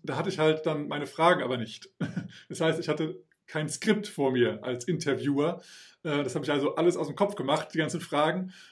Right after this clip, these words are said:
Ähm, aber ich denke, dass es so von den, äh, von der Länge der Antworten her auch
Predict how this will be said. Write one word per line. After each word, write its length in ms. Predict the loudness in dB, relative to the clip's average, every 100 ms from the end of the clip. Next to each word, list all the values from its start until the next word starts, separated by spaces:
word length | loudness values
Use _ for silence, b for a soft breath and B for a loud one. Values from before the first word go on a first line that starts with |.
| B
Ähm, 320 | -2 0 0 0
aber 200 | 2 2
ich 160 | 0
denke, 240 | 0 0 0
dass 140 | -2
es 120 | -6
so 220 | 0 0
von 240 | 0 -4 -4
den, 380 | -4 -4 -8 -8
äh, 360 | -6 -4 -6
von 220 | -8 -10 -8
der 260 | -8 -4
Länge 260 | 0 2 2
der 120 | 0
Antworten 340 | -2 -4 -6
her 160 | -6 -4
auch 200 | -6 -8